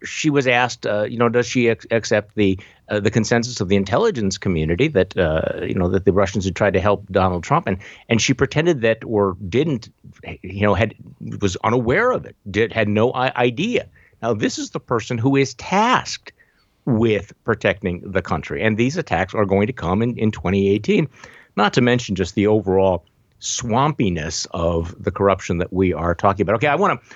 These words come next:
wanna, uh, switch gears. I wanna talk about where we're at on North Korea. I wanna talk about the last night's primaries, whether or not, uh,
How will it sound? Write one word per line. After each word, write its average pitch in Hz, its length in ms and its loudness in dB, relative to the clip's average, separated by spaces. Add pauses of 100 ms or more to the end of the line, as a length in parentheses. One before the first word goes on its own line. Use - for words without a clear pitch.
(120)
wanna, 147 260 2
uh, 113 140 4
switch - 280 -4
gears. 120 160 2
I 113 40 -2
wanna 117 140 0
talk 113 120 -2
about 107 140 0
where 117 180 2
we're 117 120 2
at 107 180 0
on 98 260 0
North 104 300 -2
Korea. 113 240 2
I - 20 2
wanna 98 160 2
talk 104 200 -2
about 92 280 2
the 95 100 4
last 98 320 2
night's 95 240 -2
primaries, 123 580 2 (360)
whether 98 300 0
or 98 140 2
not, 90 360 0
uh, 90 320 0